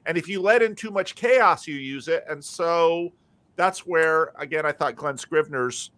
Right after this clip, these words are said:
conversation with the Presbyterian minister was good, because this actually, and you don't see it on the YouTube,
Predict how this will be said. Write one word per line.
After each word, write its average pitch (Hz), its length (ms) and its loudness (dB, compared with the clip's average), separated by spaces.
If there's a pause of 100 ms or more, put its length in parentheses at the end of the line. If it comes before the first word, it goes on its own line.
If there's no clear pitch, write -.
conversation 135 680 -4
with 117 100 -8
the - 80 -20
Presbyterian 185 600 -4
minister 120 380 -10
was 104 180 -12
good, 104 280 -8
because 123 440 -8 (760)
this 180 280 0
actually, 196 560 -2
and 156 140 -4
you 185 60 4
don't 247 200 4
see 247 320 -6
it 139 80 2
on 135 140 0
the 135 200 -6
YouTube, 110 440 -6